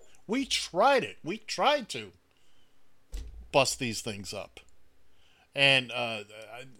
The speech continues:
there's something, I won't get into it. It's very, very detailed. But there, there was an incident going around, somebody going around and, uh, messing with all the phones in a particular area.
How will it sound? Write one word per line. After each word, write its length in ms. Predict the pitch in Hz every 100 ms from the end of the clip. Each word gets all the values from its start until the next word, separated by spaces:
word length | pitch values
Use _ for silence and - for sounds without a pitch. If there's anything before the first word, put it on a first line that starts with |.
| - -
there's 260 | - 165 160
something, 300 | - 190 185
I 200 | 160 143
won't 220 | 147 -
get 100 | 123
into 240 | 120 107 107
it. 40 |
It's 120 | 95
very, 400 | 98 123 131 120
very 320 | 107 120 113
detailed. 560 | 101 107 104 107 95 90 - - - - - _ 123
But 220 | 135 127
there, 140 | 151
there 260 | 139 139 143
was 160 | 131 120
an 260 | 123 131
incident 380 | 147 180 180 143
going 220 | 120 123
around, 240 | 117 113 120
somebody 260 | - 139
going 180 | 131 131
around 480 | 120 113 117 113 110
and, 200 | 92 90 - - - - -
uh, 300 | 101 98 90 85 - - - -
messing 320 | 135 131 131
with 100 | 120
all 200 | 117 117
the 80 | 104
phones 360 | - 110 110
in 80 | 113
a 40 | 95
particular 400 | - - 113 98
area. 440 | 104 107 98 98